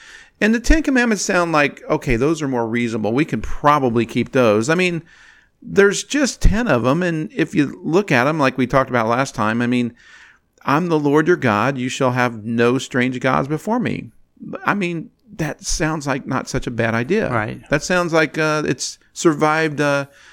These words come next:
Speaker 1: passage of time. Maybe it's something we can stay
Speaker 2: Yeah,
Speaker 1: with.
Speaker 2: and it's better than trying to do six hundred thirteen.
Speaker 1: Yeah.
Speaker 2: So there you go.
Speaker 1: Right. So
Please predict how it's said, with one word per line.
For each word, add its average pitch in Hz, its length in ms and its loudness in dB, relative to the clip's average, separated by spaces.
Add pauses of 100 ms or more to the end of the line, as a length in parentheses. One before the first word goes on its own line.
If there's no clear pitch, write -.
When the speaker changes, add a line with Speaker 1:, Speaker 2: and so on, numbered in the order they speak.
(180)
Speaker 1:
passage 160 420 0
of 143 100 -6
time. 147 480 -4 (100)
Maybe 127 480 0 (100)
it's - 420 -6
something 131 380 -2
we 123 100 0
can 123 160 -6
stay 135 240 0
Speaker 2:
Yeah, 135 60 4
Speaker 1:
with. 156 140 4
Speaker 2:
and 214 220 2
it's - 80 0
better 214 260 4
than 175 140 2
trying 165 240 4
to 147 80 0
do 135 180 4
six - 340 -4
hundred 135 260 2
thirteen. 110 640 -4
Speaker 1:
Yeah. 220 200 2
Speaker 2:
So 165 240 6
there 165 180 2
you 185 120 0
go. 170 400 -2 (100)
Speaker 1:
Right. 226 400 -4
So 165 460 4